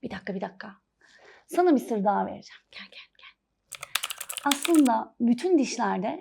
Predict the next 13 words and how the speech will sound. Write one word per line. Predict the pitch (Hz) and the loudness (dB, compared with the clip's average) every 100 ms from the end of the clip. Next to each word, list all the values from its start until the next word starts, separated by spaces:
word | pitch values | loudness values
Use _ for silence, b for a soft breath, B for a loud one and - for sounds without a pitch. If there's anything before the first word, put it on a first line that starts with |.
| 254 | -4
distal | 226 - 302 277 | -6 0 0 0
temas | 254 247 285 262 | 2 2 2 -2
noktası, | 214 - 190 311 359 | -4 -6 -10 -10 -6
meziyal | 240 202 254 277 | -4 0 2 2
temas | 269 247 262 254 | 2 0 0 0
noktasından | 220 214 - 254 302 | -4 -6 -2 2 6
daha | 233 233 | 6 4
servikaldedir. | 240 208 185 185 185 175 170 180 - B B B B | 0 -2 -2 -4 -4 -6 -10 -18 -20 B B B B
Bu | 381 403 | 2 4
durumun | 240 277 466 - | 4 4 2 -4
iki | 240 311 | 0 0
istisnası | - - 214 190 180 196 | 0 -10 -4 -4 -2 0
var. | - | 0